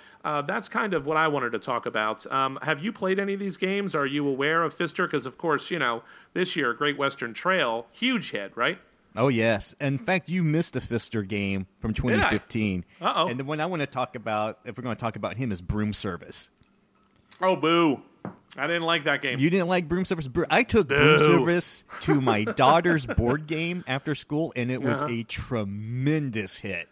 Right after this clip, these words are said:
Speaker 2: I was surprised
Speaker 1: It was
Speaker 2: how well they
Speaker 1: annoying.
Speaker 2: took that.
Speaker 1: Really? Really? They
Speaker 2: Mm-hmm.
Speaker 1: liked it? I
Speaker 2: Oh,
Speaker 1: found
Speaker 2: they
Speaker 1: that
Speaker 2: liked
Speaker 1: game
Speaker 2: it.
Speaker 1: to be ridiculously annoying. It was just a,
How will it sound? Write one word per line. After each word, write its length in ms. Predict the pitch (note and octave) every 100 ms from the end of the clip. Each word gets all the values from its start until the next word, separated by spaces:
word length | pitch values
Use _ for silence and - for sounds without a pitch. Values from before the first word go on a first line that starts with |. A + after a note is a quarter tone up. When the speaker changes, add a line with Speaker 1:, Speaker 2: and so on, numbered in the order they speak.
| _ _ _ -
Speaker 2:
I 180 | C#3 A3
was 240 | D#3+ B2+
surprised 1040 | - G#2 - - A2+ G2+ F2 E2 - - C#3
Speaker 1:
It 140 | D3
was 180 | C#3+ G#2
Speaker 2:
how 80 | B2
well 300 | A#2+ A#2+ G#2+
they 180 | G#2+ G#2+
Speaker 1:
annoying. 200 | G#2 G#2 G#2+
Speaker 2:
took 80 |
that. 240 | F2 E2 D#2 _ _ _ _ - -
Speaker 1:
Really? 540 | C3+ D#3 E3 E3+ E3 D3 -
Really? 240 | D3+ D#3+
They 140 | D3+ C3+
Speaker 2:
Mm-hmm. 80 |
Speaker 1:
liked 280 | C#3+ G#3 -
it? 200 | C#4+ C4 -
I 120 | B3
Speaker 2:
Oh, 20 |
Speaker 1:
found 260 | - A#3+ G3+
Speaker 2:
they 80 |
Speaker 1:
that 80 | F3+
Speaker 2:
liked 140 | C#3+ C#3+
Speaker 1:
game 200 | D#3 D#3
Speaker 2:
it. 80 | D3
Speaker 1:
to 120 | C#3+
be 200 | C3+ C3
ridiculously 1080 | B2+ A#2 - - D4 - E3+ C#3 - D#3
annoying. 680 | B2+ A#2 C3 G3 C#4+ E3+ A2
It 100 | A#2+
was 160 | F3+ -
just 180 | G#3+ -
a, 160 | F#3